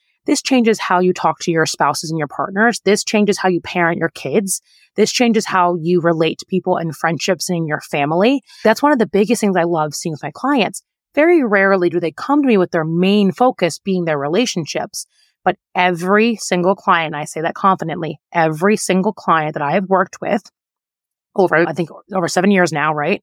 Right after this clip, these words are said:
Eight years, have had massive benefits,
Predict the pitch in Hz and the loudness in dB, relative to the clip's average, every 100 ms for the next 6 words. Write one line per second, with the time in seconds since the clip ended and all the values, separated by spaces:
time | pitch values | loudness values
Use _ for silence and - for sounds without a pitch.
0 | _ 185 - 151 - - _ _ _ _ | _ -8 -6 -6 -6 -8 _ _ _ _
1 | _ _ - - 202 190 185 175 175 _ | _ _ -12 -4 -2 0 2 0 -2 _
2 | _ 214 190 196 175 147 208 160 160 160 | _ -6 -2 0 0 -2 -6 -4 -4 -6
3 | 151 170 - - | -4 -6 -6 -14